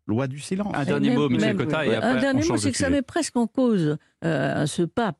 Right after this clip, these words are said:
Speaker 3: euh, libéral, hein, que, que, qu'on qualifie, euh, de libéral,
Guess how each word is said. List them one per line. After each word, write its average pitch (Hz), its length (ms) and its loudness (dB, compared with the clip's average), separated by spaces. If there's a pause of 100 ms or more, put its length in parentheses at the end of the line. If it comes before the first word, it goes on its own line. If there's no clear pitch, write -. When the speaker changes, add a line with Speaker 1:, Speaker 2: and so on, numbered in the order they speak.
Speaker 3:
euh, 143 540 -2
libéral, 170 720 0 (320)
hein, 160 220 0
que, - 340 -2
que, 135 480 0 (280)
qu'on 151 220 0
qualifie, 180 760 -2
euh, 131 160 -2
de 147 100 -2
libéral, 175 540 0